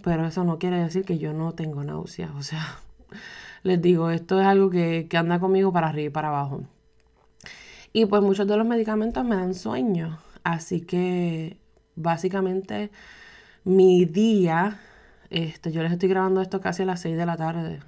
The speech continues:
así que mi día, básicamente, hasta las cuatro de la tarde es, eh, levantarme, comer, acostarme, tomarme los medicamentos y vuelvo otra vez y, como quien dice, repito, para que me hagan efecto y,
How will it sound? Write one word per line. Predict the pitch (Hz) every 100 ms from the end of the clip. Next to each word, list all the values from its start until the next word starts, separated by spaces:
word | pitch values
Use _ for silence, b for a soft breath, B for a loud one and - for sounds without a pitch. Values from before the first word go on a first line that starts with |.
| -
así | 156 156 165
que | 170 165 165
mi | 170 170
día, | 165 180 208
básicamente, | 226 233 226 220 226 226
hasta | 214 180
las | 165
cuatro | - 180 175 190
de | 214
la | 214
tarde | 233 240 214 196 214
es, | 240 - B B B B B B B B B -
eh, | 190 185 185 180
levantarme, | 185 175 175 185 214 254 254 262 262 262
comer, | 185 180 180 185 196 202 -
acostarme, | 175 175 - - 185 196 196 196
tomarme | 185 170 165 175
los | 175 175
medicamentos | 175 170 170 170 180 185 180 180
y |
vuelvo | 170 165 170
otra | 180 170
vez | 175
y, | 185
como | 180 165
quien | 160 165
dice, | 165 - 170
repito, | 170 175 208 208 202 208 B B B B B B B
para | - 180 175 175
que | 180
me | 170
hagan | 170 175
efecto | 202 - 226 220 - 175 190 220 B B B B -
y, | 190 185 180 180 180 180 165